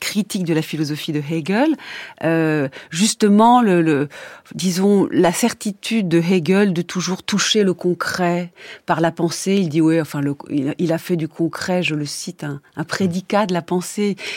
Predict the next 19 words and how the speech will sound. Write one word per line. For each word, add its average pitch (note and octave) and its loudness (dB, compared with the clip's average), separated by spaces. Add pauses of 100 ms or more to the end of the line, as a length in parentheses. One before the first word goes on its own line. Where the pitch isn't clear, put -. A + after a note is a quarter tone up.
(100)
Il F#3+ 2
dit B3 6
qu'il G3 -8
touche G3 -6
le F3+ 2
concret, F3 0
mais D3 -4 (340)
il E3+ -2
ne F3 4
s'est F3 -2
pas F#3 0
vraiment F#3 2
confronté F3 -4
à D#3+ -2
ce - -8
qui - -4
est D#3+ -4
extérieur, E3 -4
euh, C3 -6